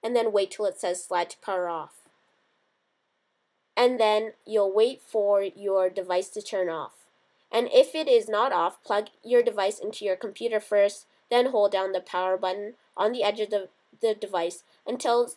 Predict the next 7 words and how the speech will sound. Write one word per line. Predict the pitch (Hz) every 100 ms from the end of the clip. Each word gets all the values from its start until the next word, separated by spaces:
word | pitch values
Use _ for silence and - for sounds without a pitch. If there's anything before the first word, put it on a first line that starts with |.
| _
slide | - 208 190
to | 220
power | - 180 185 180
off | 165 175 -
appears. | 180 - 165 113 - - _ _ _ _
So | - 262
then | 254 262